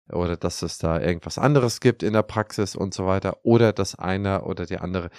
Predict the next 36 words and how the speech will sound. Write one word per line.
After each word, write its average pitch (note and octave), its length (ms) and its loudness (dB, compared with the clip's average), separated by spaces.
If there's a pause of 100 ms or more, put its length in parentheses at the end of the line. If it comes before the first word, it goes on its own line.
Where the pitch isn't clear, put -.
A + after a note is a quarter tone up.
(140)
irgendwie G2 340 0
eine F2 160 -6
Krankheit, E2 640 -8
ähm, D#2+ 400 -6
dann E2 200 -2
entwickelt E2+ 520 -2 (300)
und F2+ 160 -4
so E2+ 80 -4
weiter. E2+ 240 -2
Und F#2 220 -4 (280)
das A2+ 260 2
ist - 200 -6
dann F#2+ 160 -2
das. E2+ 200 -6
Wenn A2 120 4
man A2 160 4
diese F#3+ 320 4
drei C3 220 2
Sachen, A#2 400 -2 (120)
die G#2 120 0
wird G2+ 160 2
man G2 100 -2
immer D#3+ 240 2
irgendwie C#3 300 -2
erleben A#2+ 380 2
über G#2+ 160 0
eine G#2+ 120 0
Praxispartnerschaft, - 800 -2 (320)
übersteht, G2+ 640 2 (220)
dann G#2 200 4
hat F#2+ 140 0
man F#2 160 0
richtig F#2 320 -2
viel - 160 -8
gut - 200 -6
gemacht. - 320 -10